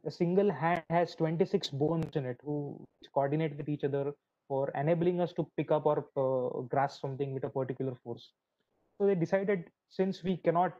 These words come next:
complete the entire thing, we cannot replicate the entire hand in one go, since there was a time constraint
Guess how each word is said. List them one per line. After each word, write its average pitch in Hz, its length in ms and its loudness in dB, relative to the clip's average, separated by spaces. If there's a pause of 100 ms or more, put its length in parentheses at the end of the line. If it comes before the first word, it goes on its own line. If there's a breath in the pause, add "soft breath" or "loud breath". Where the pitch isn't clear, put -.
complete 151 400 2
the 151 120 4
entire 151 420 2
thing, 156 240 -2
we 151 80 0
cannot 143 320 -2
replicate 135 420 -2
the 131 80 2
entire 131 380 0
hand 139 300 0
in 143 120 0
one 139 200 -2
go, 160 180 2
since 151 240 -4
there 139 140 0
was 135 140 0
a 143 40 -2
time 135 280 -6
constraint 131 420 -6